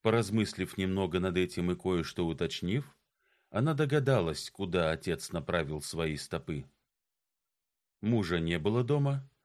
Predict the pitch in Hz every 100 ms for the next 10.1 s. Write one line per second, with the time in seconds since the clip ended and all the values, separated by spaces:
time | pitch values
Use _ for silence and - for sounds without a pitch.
0 | _ _ - 95 - 151 - - 123 127
1 | 123 113 120 131 - 90 73 - - -
2 | _ _ _ _ _ 120 117 - 143 104
3 | 98 - - 156 127 87 - 73 - _
4 | _ _ _ 117 151 156 131 139 139 117
5 | - 127 127 127 - 123 - 131 107 -
6 | 87 73 - _ _ _ 90 98 104 110
7 | 107 - 113 98 104 107 110 107 104 107
8 | 104 110 90 95 82 95 101 135 135 110
9 | 110 - 117 131 95 82 82 82 78 69